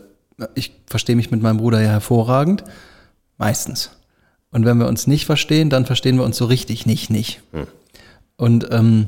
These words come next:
Speaker 2: Hab ich noch nie gehört, unter Geschwistern, dass das so sein kann.
Speaker 1: ja, wir haben letztens telefoniert und er hat mir eine relativ lange Geschichte erzählt und ich hab mit aller Geduld zugehört und dann hab ich, wollte ich meine Meinung dazu sagen, nach der er mich
Speaker 2: Hm.
Speaker 1: übrigens gefragt hat.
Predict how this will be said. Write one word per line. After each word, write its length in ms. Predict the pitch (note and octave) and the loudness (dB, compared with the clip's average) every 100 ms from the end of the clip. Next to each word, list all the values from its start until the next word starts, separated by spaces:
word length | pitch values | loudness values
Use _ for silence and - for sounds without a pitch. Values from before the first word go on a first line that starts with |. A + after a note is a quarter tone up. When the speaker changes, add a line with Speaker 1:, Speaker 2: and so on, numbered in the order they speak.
| - | -2
Speaker 2:
Hab 100 | - | -6
ich 80 | - | -4
noch 60 | D2+ | -6
nie 120 | D2 | -4
gehört, 240 | E2 A#2+ E2+ | 0 0 0
unter 180 | D#2 | -6
Geschwistern, 420 | D2+ D#2 - - C#2+ | -8 -12 -12 -10 -10
dass 100 | C#2 | -10
das 180 | - - | -14 -12
so 60 | |
sein 220 | D2 D2 D2 | -10 -10 -10
kann. 160 | D#2+ - _ _ _ - | -14 -18 _ _ _ -4
Speaker 1:
ja, 160 | A2+ | 0
wir 80 | A2 | 2
haben 100 | B2+ | 4
letztens 360 | D3 D3+ C#3+ C3 | 2 0 -2 -2
telefoniert 580 | C#3+ B2 - A#2+ C3+ G3 | 0 -2 0 0 0 0
und 120 | A#2+ | -2
er 120 | A#2+ | 0
hat 140 | C3+ C3+ | 0 0
mir 80 | A#2+ | 0
eine 180 | A#2 A#2+ | 2 0
relativ 360 | C3+ B2+ B2 | 0 -2 -2
lange 220 | B2+ B2+ A2+ | 0 0 0
Geschichte 380 | A2+ D3+ - - | 0 -4 -4 -8
erzählt 320 | C3 C#3+ C3+ | -4 -2 -2
und 80 | A#2+ | -4
ich 120 | - | -2
hab 200 | B2+ - - - - - _ | -2 -4 -16 -20 -20 -20 _
mit 180 | - B2+ | -8 -4
aller 180 | B2+ C3+ | 0 0
Geduld 380 | B2 A#2 A#2+ - | 2 2 2 0
zugehört 560 | C3 C3+ D3+ E3 G#3+ - - - _ | -2 2 2 2 0 -6 -20 -20 _
und 140 | A#2+ B2 | 0 2
dann 120 | B2+ | 2
hab 100 | C3+ | 0
ich, 220 | C3 - - - | -4 -6 -10 -2
wollte 160 | C#3 | -2
ich 100 | - | 0
meine 180 | A#2 A#2 | 0 2
Meinung 420 | A2 B2+ F3 A#2 | 2 2 2 0
dazu 300 | A2+ G#2+ A#2 | 0 -2 -2
sagen, 300 | G#2+ A2 A#2 | 0 0 2
nach 120 | A2+ - | 0 2
der 100 | A#2+ | 2
er 80 | |
mich 100 | A#2+ E2+ | 2 2
Speaker 2:
Hm. 60 | |
Speaker 1:
übrigens 220 | A#2+ A2 - | 0 -2 -4
gefragt 440 | - A#2 A#2+ - | -4 -2 -2 0
hat. 220 | F3 - | 0 0